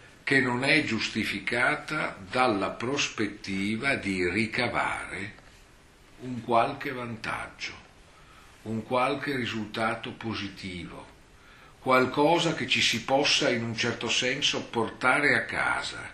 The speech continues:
perché nel luogo di una scelta assoluta non c'è più una casa a cui ritornare. All'interno di una scelta assoluta ci siamo totalmente dentro.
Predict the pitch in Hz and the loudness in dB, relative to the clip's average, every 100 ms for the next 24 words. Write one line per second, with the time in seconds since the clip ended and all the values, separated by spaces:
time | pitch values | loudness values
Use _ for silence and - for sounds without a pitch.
0 | - - - - - - - 123 113 - | -16 -20 -20 -18 -18 -16 -2 0 2 4
1 | 143 113 107 101 117 127 104 92 85 87 | 4 4 2 0 4 4 4 0 -6 -6
2 | 87 87 107 107 104 87 - 107 95 80 | -2 0 2 2 -2 -4 -4 -4 -4 -6
3 | - - 90 135 - - - - - - | -10 -8 -6 -6 -10 -20 -20 -20 -18 -16
4 | - - - - - 117 120 117 110 - | -16 -18 -20 -20 -16 -8 -4 -2 -2 -2
5 | 175 143 98 - 95 80 78 78 - 80 | -2 0 -2 -2 0 2 0 -4 -8 -8
6 | 71 71 73 - - - - - - - | -8 -8 -10 -12 -12 -12 -10 -10 -10 -14
7 | - - - - - - - 95 98 101 | -18 -20 -20 -20 -20 -20 -8 -4 -2 -2
8 | 110 127 117 98 82 87 85 87 107 107 | 2 2 2 -2 -6 -8 -2 0 2 2
9 | 98 90 - - 135 - - - 95 101 | -2 -4 -6 -6 -8 -10 -12 -12 -8 -8
10 | - - - - - 139 - 123 110 117 | -8 -14 -20 -6 2 4 6 6 4 4
11 | 147 147 110 - 92 85 82 104 - 82 | 2 -2 -4 -2 -4 -4 -6 -6 -6 -6
12 | 78 - 110 110 - | -6 -6 -6 -8 -14